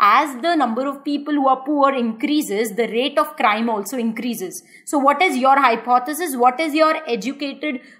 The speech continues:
prediction? Your prediction is that if number of people who are poor increases, then the crime rate of any society will increase.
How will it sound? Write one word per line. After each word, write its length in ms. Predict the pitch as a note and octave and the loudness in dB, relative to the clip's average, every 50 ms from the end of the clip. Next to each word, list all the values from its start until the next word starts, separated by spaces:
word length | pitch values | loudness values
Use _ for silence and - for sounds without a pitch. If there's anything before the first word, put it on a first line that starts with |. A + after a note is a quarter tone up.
| _ _ | _ _
prediction? 520 | C4+ C#4+ A3 A#3+ C#4 C#4 - - F4+ G#4+ C5+ B4+ - - _ _ _ | -2 0 0 0 -2 -2 -4 -6 -6 -6 -8 -8 -14 -20 _ _ _
Your 100 | A#3 B3 | -2 -2
prediction 580 | A#3+ - C4 B3+ A3+ D#4+ E4 - - G4+ F4+ C#4+ | 0 -2 -4 -4 -4 -4 -4 -4 -2 0 0 0
is 240 | A#3 G#3+ A#3 C#4 C#4 - - G3 F3 | 0 0 -2 -2 -2 -6 -8 -4 2
that 500 | A#3+ A#3 G#3+ G#3+ A3+ C#4 D4 - - - - _ _ - | 4 4 6 6 6 4 2 0 -10 -18 -20 _ _ -2
if 340 | - F#4 G4 - - - - | 0 0 0 0 -4 -14 -14
number 420 | G#3 G3+ A3 A#3+ A#3+ C4 E4+ F#4+ | 0 2 2 2 4 2 0 0
of 140 | F#4+ F#4 - | -2 -2 0
people 240 | E4 D#4+ D#4 E4 E4 | -2 0 0 0 0
who 140 | D#4 D4+ | 2 4
are 180 | D4+ D4 D4 D4 | 4 2 2 0
poor 280 | - C#4+ C4 B3+ C#4 C4+ | -2 0 4 4 4 4
increases, 840 | - - A3+ A3 A3 - C4 A3 A3 A3+ G#3+ B3 D#4+ F4 C#4+ G#3+ | 2 -2 -4 -4 -4 -6 -8 -6 -6 -6 -4 -4 -4 -4 -4 -4
then 180 | A3 A#3 A3+ A3+ | -4 -2 -2 -2
the 180 | A#3+ C4 B3+ - - _ | -2 -4 -4 -8 -10 _
crime 460 | - C4 A#3 G#3+ A#3 C4 D4 D#4+ D#4 | 0 2 4 4 4 2 2 2 2
rate 420 | C#4+ B3 A#3 A3 G3+ F#3+ F#3+ - - - - - - | 2 0 0 -2 -2 -4 -6 -10 -18 -20 -20 -6 4
of 220 | - C4+ C4 C#4+ C#4 - - - - _ | 6 8 8 8 6 0 -8 -14 -16 _
any 240 | - C4+ C#4+ D4+ F#4 | -2 0 2 2 2
society 520 | F4+ F4+ D#4 - C4+ A3+ G#3+ G#3+ C4+ C#4 C#4 | 0 -2 -2 0 0 0 0 -2 -4 -4 -2
will 160 | C4+ B3 A#3 | -2 -2 -2
increase. 680 | A3+ G#3+ G3+ - C4+ A#3 A3+ F#3+ E3 D#3 - - - | -4 -6 -6 -6 -6 -6 -6 -8 -10 -12 -14 -18 -18